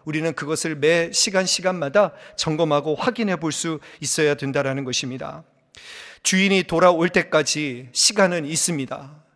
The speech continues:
분명히 여러분, 하나님께서 우리에게 결산하신다라는 거예요. 주인이 올 때까지의 그 시간이 바로 인생이라는 것입니다. 어떻게 살아야 되겠습니까?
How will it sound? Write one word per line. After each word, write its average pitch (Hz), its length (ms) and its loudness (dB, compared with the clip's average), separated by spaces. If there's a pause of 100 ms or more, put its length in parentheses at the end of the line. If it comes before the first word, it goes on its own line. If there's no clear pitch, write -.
(300)
분명히 208 440 4
여러분, 175 400 0 (320)
하나님께서 165 880 0 (100)
우리에게 156 360 0
결산하신다라는 165 1000 2
거예요. 143 280 -16 (440)
주인이 226 380 6
올 214 160 6
때까지의 226 500 4
그 214 140 0
시간이 220 420 4
바로 180 400 0
인생이라는 190 640 4
것입니다. 127 600 -6 (280)
어떻게 165 320 -4
살아야 180 320 2
되겠습니까? 131 800 -8